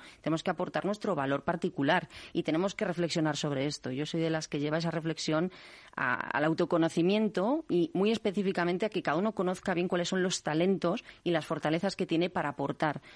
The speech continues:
al ejercicio de su profesión y para seguir creciendo en el desarrollo de, de su carrera. Es muchísimo más sencillo construir sobre las fortalezas y los talentos que uno tiene que construir sobre aquello de lo que carecemos y en muchas ocasiones nos cuesta mucho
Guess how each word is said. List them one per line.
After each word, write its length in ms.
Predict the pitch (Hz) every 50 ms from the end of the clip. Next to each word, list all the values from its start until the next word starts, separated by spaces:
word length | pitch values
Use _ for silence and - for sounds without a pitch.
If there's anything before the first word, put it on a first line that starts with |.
| - - -
al 120 | - 156
ejercicio 440 | 151 - 170 143 143 151 143 - 180
de 80 | 165 156
su 100 | - 151
profesión 600 | - 165 147 - 151 - - 170 170 202 254 - - - - -
y 100 | - 160
para 160 | - 160 160
seguir 380 | 156 - 160 156 170 180 180 -
creciendo 640 | 196 175 170 - - - 165 175 170 156 143 - - -
en 180 | 170 151 147 143
el 80 | 139
desarrollo 480 | 139 143 - 156 147 151 147 147 160 147
de, 380 | 151 151 147 143 139 139 - -
de 140 | - 160 147
su 160 | - 160 -
carrera. 340 | - 143 135 139 131 - 139
Es 80 | 147
muchísimo 400 | 170 180 170 - 202 190 185 175
más 180 | 170 170 175 -
sencillo 580 | - 165 151 147 - - 175 160 147 139 135 - - - - - - -
construir 560 | - 180 165 160 - - 160 165 170 180 180
sobre 240 | - - 165 143 147
las 180 | 147 147 143 -
fortalezas 640 | - 151 151 - - 143 156 180 - - 185 160
y 20 | 170
los 140 | 170 160
talentos 440 | - 160 156 151 147 139 - 143 -
que 120 | - - 165
uno 140 | 165 151
tiene 340 | - - 156 165 202 254 285 - - - - - - - - -
que 120 | - 180
construir 480 | - 170 165 - - - 156 170 208 240
sobre 340 | - - 190 156 151 151 143
aquello 400 | 139 - 165 156 147 160 175 180
de 100 | 175 160
lo 100 | 143 -
que 120 | - -
carecemos 560 | - 156 151 175 - - 226 220 214 226 240 -
y 120 | - 170
en 80 | 160 160
muchas 260 | 175 190 - 214 190
ocasiones 440 | 208 - 180 160 185 185 202 196 185
nos 160 | 180 165 -
cuesta 300 | - 180 175 - - 196
mucho 500 | 175 175 214 240 220 - - - -